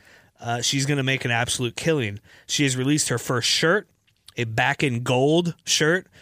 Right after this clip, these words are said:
with a little A C D C flair to it. It's, uh, she partnered with a, a women-owned business here in, in central Iowa, in Valley Junction, here in West Des Moines, to create these shirts. They are her first shirts. I think they're already selling well,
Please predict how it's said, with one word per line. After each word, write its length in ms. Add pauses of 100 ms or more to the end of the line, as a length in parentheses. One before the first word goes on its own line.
(100)
with 140
a 40
little 200
A 180
C 240
D 220
C 220
flair 340
to 180
it. 180 (320)
It's, 280
uh, 340
she 160
partnered 400
with 180
a, 380 (320)
a 140
women-owned 840
business 460
here 260
in, 300
in 160
central 400
Iowa, 360
in 120
Valley 300
Junction, 480
here 160
in 100
West 240
Des 60
Moines, 420 (680)
to 100
create 340
these 160
shirts. 460 (460)
They 80
are 100
her 140
first 340
shirts. 320
I 40
think 200
they're 160
already 360
selling 400
well, 360